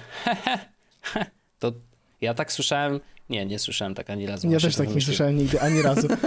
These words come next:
Speaker 1: <laughs>
Speaker 2: Ale that's okej, Wojciaszku, that's perfectly fine.
Speaker 1: No, spoko, spoko. E, no, ale tak, ale tak. E,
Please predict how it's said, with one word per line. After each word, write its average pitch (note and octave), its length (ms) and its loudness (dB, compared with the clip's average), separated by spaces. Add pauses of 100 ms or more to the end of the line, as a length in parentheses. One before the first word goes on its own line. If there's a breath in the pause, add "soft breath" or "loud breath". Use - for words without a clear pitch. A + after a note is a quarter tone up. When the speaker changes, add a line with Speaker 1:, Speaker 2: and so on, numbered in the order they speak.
(140)
Speaker 1:
<laughs> D#4 340 2
Speaker 2:
Ale A3+ 300 4
that's A3 300 0
okej, D#3 220 2
Wojciaszku, C3 420 -2
that's E3 260 0
perfectly D3 400 -2
fine. B3+ 180 -4
Speaker 1:
No, A3+ 240 0
spoko, A#2+ 360 -4
spoko. G#2+ 340 -6 (580 loud breath)
E, C3+ 460 2
no, G3 100 2
ale G#3+ 280 2
tak, A2 280 -2
ale B2 200 2
tak. G2+ 260 -4
E, B2+ 40 0